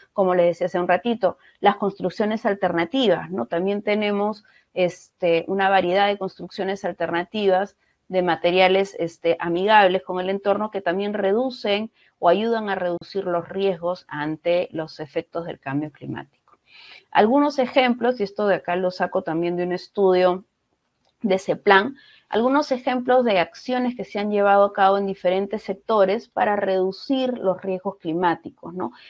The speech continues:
El Perú, eh, resalta en el tema del manejo de agua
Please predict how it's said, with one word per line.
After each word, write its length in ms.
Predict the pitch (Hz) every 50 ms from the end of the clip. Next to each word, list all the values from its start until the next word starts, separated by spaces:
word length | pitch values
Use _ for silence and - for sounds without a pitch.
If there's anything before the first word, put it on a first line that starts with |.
| - - _ -
El 160 | - 233 226
Perú, 460 | 247 247 247 247 277 285 302 339 330 _ _ _ _
eh, 200 | _ - 196 185
resalta 720 | 185 175 170 180 - - - 269 240 226 220 - 214 220 - -
en 160 | 208 185 180
el 100 | 180 180
tema 300 | - 196 190 196 196 202
del 180 | 202 202 214
manejo 460 | 208 196 175 175 175 185 180 - - 208
de 220 | 196 175 160 160
agua 420 | 165 165 156 147 139 143 139 -